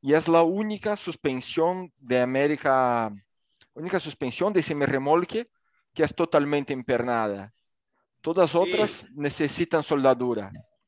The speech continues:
Speaker 2: Sí, las suspensiones que tenemos en el mercado, <clears throat> todas tienen perno y tienen soldadura. La tas no tiene soldadura, solamente tiene perno.
Speaker 1: Los
Speaker 2: Eh,
Speaker 1: fabricantes de camiones,
Speaker 2: sí.
Speaker 1: los que tienen tecnología más avanzada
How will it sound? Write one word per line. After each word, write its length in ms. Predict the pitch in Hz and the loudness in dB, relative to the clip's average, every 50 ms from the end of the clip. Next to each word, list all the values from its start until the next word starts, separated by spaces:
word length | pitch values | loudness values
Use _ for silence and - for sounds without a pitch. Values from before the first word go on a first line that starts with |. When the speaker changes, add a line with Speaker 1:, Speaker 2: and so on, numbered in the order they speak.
| _ | _
Speaker 2:
Sí, 400 | _ - - - 160 175 180 185 | _ -18 -4 0 2 4 6 6
las 180 | 180 170 156 - | 4 2 0 -2
suspensiones 640 | 170 - - 185 170 160 - 202 214 220 214 214 | -6 -6 -4 -4 -4 -2 0 -2 0 -2 -2 -4
que 100 | - 202 | -6 -6
tenemos 440 | 196 190 180 175 185 190 202 196 185 | -4 -4 -4 -4 -4 -2 -2 -2 -2
en 80 | 185 170 | -4 -4
el 60 | 165 | -6
mercado, 540 | 160 135 - - 165 170 180 - 190 180 - - - - - - | -8 -8 -6 -2 0 0 0 0 -2 -2 0 -2 -2 -2 -2 0
<clears throat> 800 | - 240 247 - - 254 214 151 156 - - _ _ _ _ _ - | 0 0 2 2 0 0 0 -2 -6 -12 -16 _ _ _ _ _ -2
todas 640 | 196 202 208 214 214 - - - - - - - - | -2 -2 -2 -4 -6 -6 -8 -12 -14 -16 -20 -20 -4
tienen 280 | - 185 185 170 165 160 - - - | -2 0 0 2 0 -2 -4 -8 -4
perno 680 | - 175 180 185 208 214 208 220 240 240 247 240 - - - - | 0 2 2 2 2 0 0 0 0 -2 -2 -4 -8 -14 -12 -10
y 100 | 165 160 | -10 -6
tienen 260 | - 185 190 196 196 | -4 -2 -2 -2 -2
soldadura. 680 | - 202 185 180 196 190 170 170 151 123 110 104 - - - | -2 -4 -4 -2 -2 0 0 0 0 0 -2 -6 -10 -10 -4
La 260 | 139 147 143 - - | -2 -2 -2 -2 -2
tas 440 | 165 165 180 190 202 - - - 151 | 0 0 0 0 -2 -4 -8 -14 -12
no 240 | 156 160 180 180 - | -10 -8 -8 -8 -10
tiene 220 | 170 175 175 175 | -10 -12 -10 -12
soldadura, 520 | 170 - 170 170 170 147 135 131 123 123 123 | -10 -10 -8 -6 -6 -4 -2 -2 -2 -2 -4
solamente 420 | - - 147 151 160 160 156 151 | -6 -10 -8 -8 -8 -8 -8 -10
tiene 220 | 143 165 160 165 | -10 -8 -8 -8
perno. 340 | 165 - 131 117 107 104 - _ _ _ _ - - - - - - - | -8 -8 -10 -10 -10 -14 -18 _ _ _ _ -20 -20 -20 -20 -20 -20 -18
Speaker 1:
Los 220 | - 131 127 127 - | -8 -4 -2 0 2
Speaker 2:
Eh, 60 | 156 | 2
Speaker 1:
fabricantes 600 | 156 139 135 147 143 - 170 175 202 196 196 160 | 2 2 2 0 0 2 2 2 2 2 0 2
de 120 | 147 156 | 2 2
camiones, 680 | - - 151 143 139 135 135 143 156 170 196 214 202 - | 2 2 0 0 2 2 2 2 2 2 2 0 0 0
Speaker 2:
sí. 80 | 151 | 0
Speaker 1:
los 160 | 127 123 117 | -2 -4 -4
que 120 | - 147 127 | -6 -8 -10
tienen 360 | - - 147 147 151 160 156 | -4 -2 0 0 0 0 0
tecnología 640 | - 156 143 - 151 143 135 131 120 120 143 151 151 | -2 -2 -4 -2 -4 -2 0 0 -2 0 -2 -2 0
más 200 | 147 143 135 135 | 0 0 0 0
avanzada 760 | 139 123 127 127 120 - - 135 135 143 151 156 170 180 | 0 0 0 -4 -4 -2 0 2 4 4 4 2 0 -2